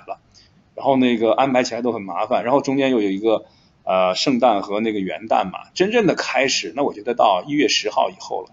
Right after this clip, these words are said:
你看，即使在这个阶段，Barry 还是拿到了这个很好的 offer。还有一个，我觉得还有一种，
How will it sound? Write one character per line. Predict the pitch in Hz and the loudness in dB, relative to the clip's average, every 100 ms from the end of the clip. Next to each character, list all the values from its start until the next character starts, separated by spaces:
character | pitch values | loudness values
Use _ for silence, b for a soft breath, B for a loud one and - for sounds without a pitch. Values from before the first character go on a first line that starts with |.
| - | -20
你 | |
看， | - 143 - b b | -4 -4 -4 b b
即 | - 254 | -4 0
使 | 208 | 4
在 | 143 | 2
这 | 113 202 | 2 4
个 | 143 | 4
阶 | 120 | 4
段， | 117 - - - B 165 170 _ - | 4 2 -2 -4 B -20 -20 _ 0
Barry | 135 131 | 2 2
还 | 98 107 | 0 -4
是 | 113 | -4
拿 | 87 92 | -6 -4
到 | 113 | -4
了 | 107 | -4
这 | - | -10
个 | 107 | -12
很 | - 123 | -10 -8
好 | 127 101 | -4 -4
的 | |
offer。 | - 92 104 - - b b b - | -2 -4 -6 -14 -20 b b b 0
还 | 202 | 2
有 | |
一 | 208 | 4
个， | 165 156 143 | 6 8 8
我 | 110 | 6
觉 | 120 | 4
得 | 127 | 0
还 | 123 | 2
有 | 139 | 4
一 | 117 | 4
种， | 113 101 | 0 -4